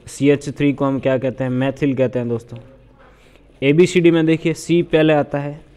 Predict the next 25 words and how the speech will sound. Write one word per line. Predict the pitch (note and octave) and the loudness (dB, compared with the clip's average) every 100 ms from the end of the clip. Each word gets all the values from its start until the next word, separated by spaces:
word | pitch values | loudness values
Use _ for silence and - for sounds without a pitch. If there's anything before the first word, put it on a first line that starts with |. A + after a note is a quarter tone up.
| _ _ | _ _
और | B2 B2 B2 | -4 -2 -2
आपका | B2 B2 B2+ B2+ - _ _ - - | -4 -6 -8 -8 -18 _ _ -20 -6
यहाँ | A#2 B2 | -4 -2
पे | D3+ B2 | -4 -4
एन | C#3 C#3 B2 | -2 0 0
बाद | A#2 A#2+ | 0 0
में | A#2+ A2+ | -2 -4
आता | G#2 A2 | -6 -10
है, | |
तो | A#2 | -8
हम | B2+ | -6
इसको | C3 - D3+ | -6 -6 -2
पहले | D3 D3 C#3+ | 2 2 2
लिखेंगे। | B2+ B2+ B2 A#2+ | -2 -6 -8 -6
क्या | C3+ C3 | -2 -2
लिखेंगे? | C3 C3 C3+ | -2 -6 -12
कौन | C3 B2+ C3+ | -10 -4 -4
से | C3+ C#3 | -2 -4
carbon | C3+ C3+ C#3 C3+ | -2 0 -2 -4
से | C#3+ | -4
जुड़ा | C3 C3 | -4 -4
हुआ | D3+ | -6
है? | D3+ | -8
टू | C#3 C3 | -4 -4
से, | - G#2 | -6 -12